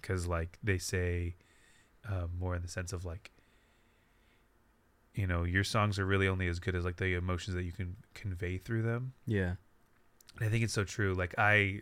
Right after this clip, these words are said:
Speaker 1: am drawn to definitely more music that, like, you can hear the emotion. Like, I don't care if it's a poor performance and the person's pitchy or whatever and they fix it in post, but, like,
Speaker 2: If you can feel
Speaker 1: if
Speaker 2: it,
Speaker 1: you can
Speaker 2: then,
Speaker 1: feel
Speaker 2: like,
Speaker 1: that
Speaker 2: yeah.
Speaker 1: emotion, like,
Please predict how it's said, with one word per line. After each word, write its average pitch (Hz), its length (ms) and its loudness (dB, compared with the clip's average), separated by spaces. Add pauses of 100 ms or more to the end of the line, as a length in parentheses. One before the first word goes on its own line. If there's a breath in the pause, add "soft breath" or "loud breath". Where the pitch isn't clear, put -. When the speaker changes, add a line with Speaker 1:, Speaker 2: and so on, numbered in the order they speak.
Speaker 1:
am 95 160 -4
drawn 90 400 -4
to - 120 -10
definitely 92 420 -6
more 92 220 -6
music 90 360 -6
that, 98 120 -6
like, 90 160 -6
you 95 60 -8
can 95 120 -4
hear 95 240 0
the 90 100 2
emotion. 90 340 12
Like, 92 100 0
I 104 40 0
don't 95 160 -2
care 92 180 -2
if 85 120 -2
it's - 120 -4
a 101 60 -4 (100)
poor 95 200 -2
performance 92 520 -6
and 95 80 -6
the 98 60 -8
person's 92 380 -6
pitchy - 400 -10
or 95 40 -6
whatever 90 360 -6
and 90 100 -6
they 92 60 -6
fix - 280 -10
it 87 80 -10
in 87 80 -8
post, 92 420 -6
but, 98 160 -6
like, 117 200 -10 (260 soft breath)
Speaker 2:
If 120 140 6
you 127 80 6
can 98 120 2
feel 92 340 4
Speaker 1:
if 78 80 4
Speaker 2:
it, 147 40 6
Speaker 1:
you 151 100 4
can 90 80 4
Speaker 2:
then, 85 100 2
Speaker 1:
feel 110 200 6
Speaker 2:
like, 110 140 6
Speaker 1:
that 87 60 8
Speaker 2:
yeah. 76 80 4
Speaker 1:
emotion, 101 260 0
like, 90 120 -8